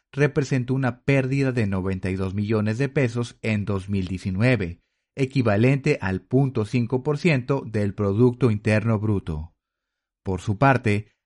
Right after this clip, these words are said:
la inseguridad ha provocado un déficit de cincuenta y cuatro mil operadores,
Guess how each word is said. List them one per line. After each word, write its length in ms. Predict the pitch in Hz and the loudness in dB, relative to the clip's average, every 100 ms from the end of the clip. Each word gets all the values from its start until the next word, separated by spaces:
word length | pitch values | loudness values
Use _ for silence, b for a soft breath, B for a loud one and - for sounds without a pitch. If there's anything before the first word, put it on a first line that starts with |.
| - | -2
la 120 | 110 | 2
inseguridad 800 | 113 139 127 127 131 151 151 - | 2 2 4 4 6 6 2 0
ha 160 | - - | -4 -2
provocado 720 | 175 151 135 151 131 104 98 - | 0 0 0 2 2 2 -2 -2
un 200 | 113 117 | 0 4
déficit 540 | 127 135 151 156 131 | 4 4 2 0 -2
de 140 | 120 110 | 0 0
cincuenta 500 | 113 104 104 92 95 | 0 -2 -2 0 -2
y 60 | |
cuatro 400 | - 110 101 98 | 0 0 0 0
mil 300 | 95 113 123 | 2 4 2
operadores, 960 | 123 120 110 101 98 113 135 101 - | 0 0 2 2 2 4 4 4 -2